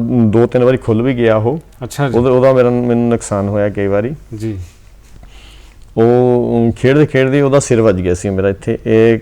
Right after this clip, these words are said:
Speaker 1: ਇਹ ਕੱਟ ਇੱਥੇ ਲੱਗ ਗਿਆ ਮੇਰੀ ਅੱਖ ਦੇ ਉੱਪਰ।
Speaker 2: ਜੀ।
Speaker 1: ਮੈਂ ਕਿਤੇ ਨਹੀਂ, ਪਰਵਾਹ ਹੀ ਨਹੀਂ, ਮੈਂ ਤਾਂ ਫਿਰ ਵੀ ਕਹਿੰਦਾ ਮੈਨੂੰ ਖਿਲਾਓ।
Speaker 2: ਜੀ।
Speaker 1: ਤੇ ਬਸ ਫਿਰ ਉਹ ਰੈਫਰੀ ਦਾ ਡਿਸੀਜਨ ਹੁੰਦਾ ਉਸ ਵੇਲੇ, ਜਾਂ, ਜਾਂ, ਜਾਂ ਡਾਕਟਰ ਹੁੰਦੇ ਉੱਥੇ ਬੈਠੇ ਹੋ
Speaker 2: ਜੀ।
Speaker 1: ਵੀ ਮੈਂ ਕੀ ਯੋਗ ਹੈ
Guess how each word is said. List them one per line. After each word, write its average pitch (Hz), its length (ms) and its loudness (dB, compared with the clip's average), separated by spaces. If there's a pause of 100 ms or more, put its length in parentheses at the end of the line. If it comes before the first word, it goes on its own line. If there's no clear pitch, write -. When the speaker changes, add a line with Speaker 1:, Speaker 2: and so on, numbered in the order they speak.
(120)
Speaker 1:
ਇਹ 120 140 0
ਕੱਟ 117 300 -2
ਇੱਥੇ 110 380 -2
ਲੱਗ 98 140 -2
ਗਿਆ 92 200 -4
ਮੇਰੀ 98 260 -4
ਅੱਖ 95 180 -6
ਦੇ 98 120 -2
ਉੱਪਰ। 95 260 -4 (220)
Speaker 2:
ਜੀ। 113 220 -6 (1700)
Speaker 1:
ਮੈਂ 160 300 2
ਕਿਤੇ 147 300 -4
ਨਹੀਂ, 165 100 0
ਪਰਵਾਹ 156 300 0
ਹੀ 170 60 2
ਨਹੀਂ, 175 180 0
ਮੈਂ 156 180 2
ਤਾਂ 147 80 2
ਫਿਰ 143 200 0
ਵੀ 143 100 0
ਕਹਿੰਦਾ 156 220 2
ਮੈਨੂੰ 156 160 2
ਖਿਲਾਓ। 117 500 0 (200)
Speaker 2:
ਜੀ। 113 220 -4
Speaker 1:
ਤੇ 123 220 0 (880)
ਬਸ 117 120 2
ਫਿਰ 123 560 0
ਉਹ 127 220 2
ਰੈਫਰੀ 120 400 0
ਦਾ 127 140 4
ਡਿਸੀਜਨ 123 340 -4
ਹੁੰਦਾ 120 240 -2
ਉਸ 127 180 -2
ਵੇਲੇ, 139 260 2
ਜਾਂ, 127 180 4
ਜਾਂ, 120 180 2
ਜਾਂ 123 440 2
ਡਾਕਟਰ 123 340 0
ਹੁੰਦੇ 120 280 0
ਉੱਥੇ 123 180 -4
ਬੈਠੇ 123 260 -6
ਹੋ 135 160 -6
Speaker 2:
ਜੀ। 110 220 -4 (580)
Speaker 1:
ਵੀ 123 320 2
ਮੈਂ 123 220 2
ਕੀ 123 320 -2
ਯੋਗ 113 260 2
ਹੈ 131 360 -4